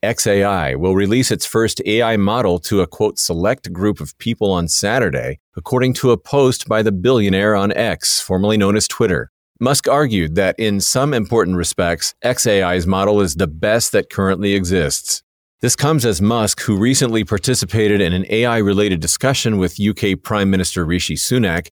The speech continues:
said X A I is a, quote, "separate company from X Corp, but will work closely with X, or Twitter, Tesla, and other companies to make progress towards our mission."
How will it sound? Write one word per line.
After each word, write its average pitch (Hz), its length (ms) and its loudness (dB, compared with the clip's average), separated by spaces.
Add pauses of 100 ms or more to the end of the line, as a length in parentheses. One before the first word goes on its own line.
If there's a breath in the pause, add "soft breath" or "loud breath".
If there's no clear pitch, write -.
said 95 400 0
X 135 260 -2
A 110 140 2
I 104 180 2
is 90 240 -2
a, 90 80 0
quote, 107 340 -4
"separate - 460 -2
company 107 340 -2
from 101 260 -4
X - 260 -4
Corp, 78 400 -6
but 123 200 0
will 107 240 2
work 90 220 0
closely 147 500 0
with 101 300 2
X, 113 400 0
or 80 160 -4
Twitter, 92 420 -2 (140)
Tesla, 110 640 0
and 120 200 -2
other 131 260 2
companies 87 420 -2
to 98 140 0
make 90 240 -2
progress 98 480 0
towards 78 340 -2
our 87 80 2
mission." 95 400 -2